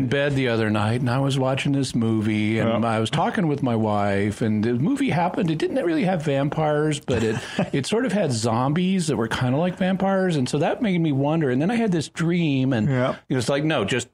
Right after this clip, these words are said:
Speaker 2: suppose someone became an undead vampire.
Speaker 1: Yet they still have a moral conscience and know right from wrong. The church also teaches that suicide is a mortal sin. Would it be a sin for such a person to commit suicide in order to protect others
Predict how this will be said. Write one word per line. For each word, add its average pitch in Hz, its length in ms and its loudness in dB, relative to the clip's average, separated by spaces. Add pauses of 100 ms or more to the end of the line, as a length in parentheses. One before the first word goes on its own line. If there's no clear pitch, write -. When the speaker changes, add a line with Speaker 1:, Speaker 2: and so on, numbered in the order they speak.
(200)
Speaker 2:
suppose 180 440 0
someone 156 280 0
became 117 320 0
an 107 60 2
undead 90 300 0
vampire. 67 580 -2
Speaker 1:
Yet 185 640 -2
they 151 220 0
still 208 500 -2
have 156 320 0
a 120 80 2
moral 123 540 2
conscience 131 720 0
and 104 300 0
know 113 180 2
right 113 260 0
from 110 220 0
wrong. 80 260 0
The 98 80 0
church - 280 -2
also 139 380 0
teaches 107 400 0
that 95 140 -2
suicide 87 840 -2
is 98 340 -2
a 98 140 0
mortal 107 640 0
sin. 82 440 -2
Would 113 120 0
it 113 140 -4
be 160 100 0
a 196 80 0
sin 110 360 0
for 101 120 -2
such - 260 -4
a 160 40 -2
person 107 340 -2
to 101 60 -2
commit 113 380 -2
suicide 90 680 0 (460)
in 90 120 0
order 107 300 0
to 95 80 -2
protect 95 460 -4 (100)
others 120 640 -2